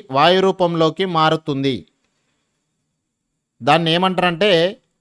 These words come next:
బాష్పీభవనం అంటాం. క్లియర్ కదా? ఈ బాష్పీభవనం అనే క్రమంలో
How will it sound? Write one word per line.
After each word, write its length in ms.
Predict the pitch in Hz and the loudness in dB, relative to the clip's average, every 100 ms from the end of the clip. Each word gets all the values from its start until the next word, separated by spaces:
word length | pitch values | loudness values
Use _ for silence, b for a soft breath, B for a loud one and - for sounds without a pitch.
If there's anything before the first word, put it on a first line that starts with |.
| 120 | -8
బాష్పీభవనం 1000 | 120 156 190 - 208 202 180 175 175 202 | 0 2 2 -2 -2 0 2 2 2 -2
అంటాం. 280 | 175 143 92 - _ _ _ _ _ _ _ _ _ _ _ _ _ _ _ _ _ _ _ - | -2 -4 -6 -12 _ _ _ _ _ _ _ _ _ _ _ _ _ _ _ _ _ _ _ -2
క్లియర్ 220 | 170 170 | 2 2
కదా? 180 | 135 92 - _ _ _ _ _ _ _ | 2 -2 -12 _ _ _ _ _ _ _
ఈ 100 | 135 | -6
బాష్పీభవనం 840 | 151 143 156 - 208 202 190 190 185 | -2 2 2 2 -4 2 2 2 2
అనే 160 | 180 175 | 0 -2
క్రమంలో 500 | - 156 180 175 | -2 -2 0 0